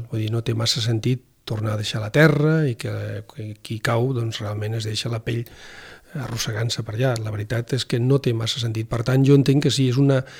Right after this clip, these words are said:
aspiració, una vella aspiració, pel que jo conec, de poder, ja que, eh, es perd la ubicació del camp, doncs, de poder tenir un camp amb les condicions que el segle vint i u requereix.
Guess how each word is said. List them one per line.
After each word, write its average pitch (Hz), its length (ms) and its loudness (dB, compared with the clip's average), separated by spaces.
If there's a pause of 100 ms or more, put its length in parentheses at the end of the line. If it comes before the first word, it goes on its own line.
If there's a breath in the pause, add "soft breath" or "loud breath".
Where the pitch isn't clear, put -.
(240 loud breath)
aspiració, 131 640 4
una 143 160 6
vella 139 240 8
aspiració, 123 480 -2
pel 143 160 -2
que 117 120 0
jo 117 120 0
conec, 151 400 0 (420 loud breath)
de 143 160 8
poder, 139 360 10 (460)
ja 120 200 2
que, 120 200 2
eh, 113 360 -2
es - 80 -6
perd 127 400 2
la 110 100 0
ubicació 110 460 0
del 123 80 -2
camp, 151 240 2 (260 loud breath)
doncs, 120 300 -2
de 113 80 0
poder 120 480 4
tenir 131 420 4
un 127 140 2
camp 117 240 0
amb 131 240 2
les 110 120 -4
condicions 127 600 0
que 131 320 0
el - 440 -8
segle 135 320 2
vint 135 200 4
i 123 80 4
u 135 80 4
requereix. 104 500 -2